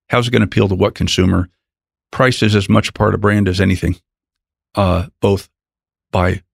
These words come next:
repul-, uh, uh, pu-, pushing people away from your product, but also in some cases attracting them,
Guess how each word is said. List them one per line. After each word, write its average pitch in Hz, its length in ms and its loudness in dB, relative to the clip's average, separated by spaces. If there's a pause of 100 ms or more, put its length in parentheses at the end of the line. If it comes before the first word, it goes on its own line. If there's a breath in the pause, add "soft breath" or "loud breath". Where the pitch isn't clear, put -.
(760)
repul-, 110 540 -2
uh, 101 100 0 (100)
uh, 98 120 0 (200)
pu-, - 200 -2
pushing 120 300 0
people 101 240 -4
away 92 200 0
from - 140 -10
your 139 100 2
product, 156 440 0
but 92 80 0
also 101 240 -2
in 101 60 0
some - 180 -4
cases - 340 -6
attracting - 540 -2
them, - 120 -8